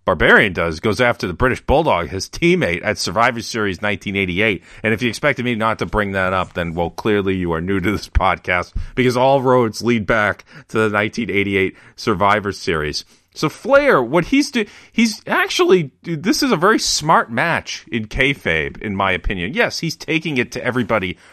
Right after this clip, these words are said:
early, but he's also hanging back, but he's not, like, lying under the ring, like I said earlier,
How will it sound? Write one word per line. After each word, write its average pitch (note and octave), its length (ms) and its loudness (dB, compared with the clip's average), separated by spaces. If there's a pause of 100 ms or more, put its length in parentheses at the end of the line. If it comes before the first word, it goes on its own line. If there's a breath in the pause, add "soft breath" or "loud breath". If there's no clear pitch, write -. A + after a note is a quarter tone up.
(200 loud breath)
early, B2+ 460 4 (260 soft breath)
but C#3+ 300 2
he's F3 360 2
also F#3 480 4
hanging D3 460 -2
back, D#3+ 400 0 (180 soft breath)
but F3 100 -2
he's E3 140 0
not, F3+ 240 2
like, D3 320 0 (220 soft breath)
lying C3 420 2
under B2+ 220 -2
the C3 80 0
ring, A#2 280 0
like G#2+ 160 -2
I A2 100 0
said A#2 260 -2 (120)
earlier, D#3 540 2